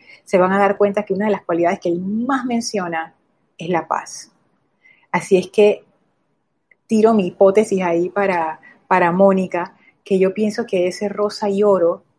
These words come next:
que a veces acompaña la llama, ese oro se refiere a la cualidad de la paz, porque realmente el confort que brinda el Mahashohan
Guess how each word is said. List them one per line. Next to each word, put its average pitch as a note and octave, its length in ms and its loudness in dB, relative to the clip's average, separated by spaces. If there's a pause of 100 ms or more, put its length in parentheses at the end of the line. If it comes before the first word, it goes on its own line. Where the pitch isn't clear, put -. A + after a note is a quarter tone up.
(120)
que F#3 80 -2
a F3 100 2
veces F3+ 360 -2
acompaña F3+ 580 -4
la F3 140 -2
llama, E3+ 400 -4 (240)
ese G3+ 320 -4
oro F#3+ 460 4 (220)
se - 180 -6
refiere F3+ 380 0
a - 20 0
la F#3 140 -2
cualidad E3 380 -6
de E3+ 100 -6
la D#3+ 200 -10
paz, - 460 -10 (400)
porque G#3 220 2
realmente G#3+ 760 -2 (160)
el F#3 220 -6
confort G#3 760 0 (680)
que F3+ 160 2
brinda G#3+ 360 0
el G#3+ 60 -4
Mahashohan F3+ 960 -8